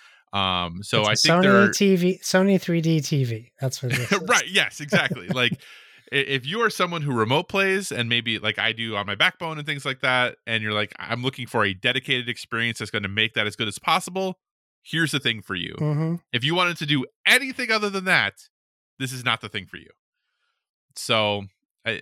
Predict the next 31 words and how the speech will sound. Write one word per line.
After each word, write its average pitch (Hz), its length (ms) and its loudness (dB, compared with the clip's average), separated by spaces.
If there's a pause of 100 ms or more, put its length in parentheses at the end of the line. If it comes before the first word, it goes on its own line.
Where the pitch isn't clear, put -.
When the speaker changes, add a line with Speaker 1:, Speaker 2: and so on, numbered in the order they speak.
Speaker 1:
it 120 160 -2
is 123 240 2
very 127 500 0
narrow, 98 600 0 (220)
um, 92 500 -4 (240)
what 113 140 2
it's 104 80 -6
going 104 160 -2
to 101 80 -4
do. 143 260 2
Now, 113 160 0
my 107 160 0
hope 311 380 -2
is, 110 260 2
as 117 120 -2
a 110 40 -4
result 147 340 0
of 95 80 -10
that, 104 220 2
and 120 280 -2
early 113 200 -2
impressions, 131 560 -4
who 120 80 -8
knows? 95 440 -4 (520)
Early 131 200 2
impressions 151 440 -4
have 123 120 -14
said 120 200 -4
I've 113 140 -2
been 104 120 -6
positive 123 600 0